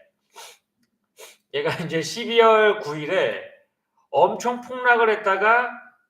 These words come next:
천 원짜리가, 천 원짜리가 <laughs> 육십, 칠십 원이 된 거야.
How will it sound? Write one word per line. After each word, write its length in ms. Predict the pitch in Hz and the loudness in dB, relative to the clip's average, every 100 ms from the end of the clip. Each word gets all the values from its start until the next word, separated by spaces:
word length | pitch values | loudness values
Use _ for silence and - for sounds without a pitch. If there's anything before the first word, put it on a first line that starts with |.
| _ | _
천 240 | - 269 | -6 0
원짜리가, 1040 | 277 269 262 240 226 220 208 247 262 277 - - _ _ _ _ | 2 0 -2 0 2 0 0 0 0 -4 -8 -20 _ _ _ _
천 180 | - 247 | -10 -4
원짜리가 880 | 262 247 233 226 214 214 262 277 - _ | -4 -2 -2 -2 -4 -2 -2 -4 -10 _
<laughs> 40 | _ | _
육십, 480 | 156 - - - | -18 -16 -16 -16
칠십 320 | - 330 330 294 | -10 -8 -4 0
원이 180 | 254 | 2
된 160 | 170 117 | 0 -8
거야. 200 | 104 98 | -12 -14